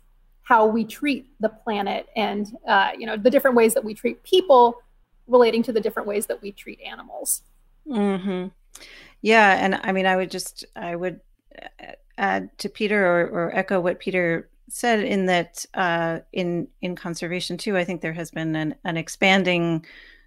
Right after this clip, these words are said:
Speaker 2: circle of, of moral concern, as he might put it, uh, for other species, as I was saying earlier,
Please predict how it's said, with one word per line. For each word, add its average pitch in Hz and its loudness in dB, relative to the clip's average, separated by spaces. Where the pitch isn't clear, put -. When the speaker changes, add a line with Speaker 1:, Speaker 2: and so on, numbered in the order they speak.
Speaker 2:
circle 190 0
of, 160 -2
of 170 -2
moral 185 2
concern, 202 2
as 175 2
he 185 -2
might 170 0
put 185 -4
it, - 0
uh, 165 2
for 175 2
other 175 2
species, 165 -2
as 156 -8
I 165 -6
was 151 -6
saying 156 -6
earlier, 151 -2